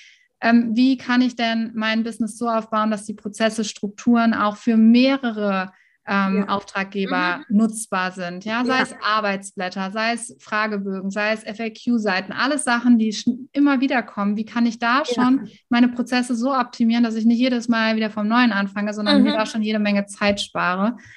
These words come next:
Speaker 1: Also Zeitmanagement und Prozesse klar haben. Ja, was kann ich auch automatisieren? Und auch da, ja, wenn ich Zapier gut einsetze und ich weiß, ich kann für meinen Kunden die Buchhaltung automatisieren, dass die Belege automatisch hochgeladen werden,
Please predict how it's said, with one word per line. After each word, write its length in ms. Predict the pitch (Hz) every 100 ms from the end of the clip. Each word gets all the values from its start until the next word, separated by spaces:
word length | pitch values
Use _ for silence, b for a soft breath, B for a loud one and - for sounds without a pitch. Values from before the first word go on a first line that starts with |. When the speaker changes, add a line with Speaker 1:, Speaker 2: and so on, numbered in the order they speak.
| B -
Speaker 1:
Also 240 | 202 208
Zeitmanagement 760 | 208 226 240 247 220 208 214 208
und 100 | 196
Prozesse 560 | 208 202 208 202 202
klar 400 | 202 185 170 175
haben. 320 | 185 190 190 190
Ja, 180 | 196
was 160 | 208 214
kann 160 | 240 226
ich 140 | 214
auch 80 | 202
automatisieren? 1080 | 208 208 202 190 196 185 202 262 247 170 175 B B B
Und 140 | 220 214
auch 160 | 208
da, 300 | 208 247 269
ja, 280 | 190 202 214
wenn 120 | 220
ich 240 | 214 202 -
Zapier 500 | 214 233 320 311 247
gut 200 | 208 220
einsetze 600 | - 208 220 220 220 -
und 140 | 240 226
ich 120 | 220
weiß, 260 | 226 240 233
ich 140 | 226
kann 240 | 226 233
für 100 | 233 233
meinen 200 | 220 208
Kunden 360 | 247 247 233
die 100 | 214
Buchhaltung 580 | 208 339 269 214 202 202
automatisieren, 800 | 190 196 208 196 196 196 202 220
dass 100 | 214
die 120 | 220
Belege 420 | 208 214 240 240 196
automatisch 800 | 208 214 220 277 302 220 208
hochgeladen 640 | 220 208 202 202 196 196 196
werden, 380 | 202 208 240